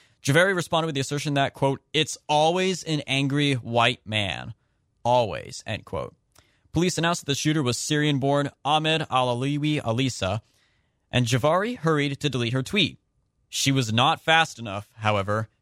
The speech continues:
to keep her job. By Friday, Javari announced the outcry had worked, and she was no longer associated with the outlet. Quote, "I am no longer employed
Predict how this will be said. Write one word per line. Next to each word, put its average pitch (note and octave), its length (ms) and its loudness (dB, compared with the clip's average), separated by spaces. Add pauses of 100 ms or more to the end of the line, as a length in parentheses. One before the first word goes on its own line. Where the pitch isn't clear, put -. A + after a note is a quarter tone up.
(100)
to F#2+ 180 -8
keep - 360 -4 (280)
her G2 360 -2 (180)
job. C#2 480 -4 (640)
By G#2+ 160 4
Friday, D#3 440 2
Javari B2 420 0
announced B2+ 320 0
the A#2+ 160 -8
outcry A#2+ 320 -2
had G2+ 80 -4
worked, D#3 360 -2
and A2+ 120 -6
she A#2+ 140 -4
was G#2 160 -4
no A2+ 260 0
longer C3+ 420 0
associated G#2+ 800 -4
with G2+ 220 -6
the A2 200 -4
outlet. - 500 -8 (360)
Quote, C3 300 0
"I A#2 100 2
am G2+ 160 0
no A#2 180 4
longer C#3 260 2
employed A#2+ 540 0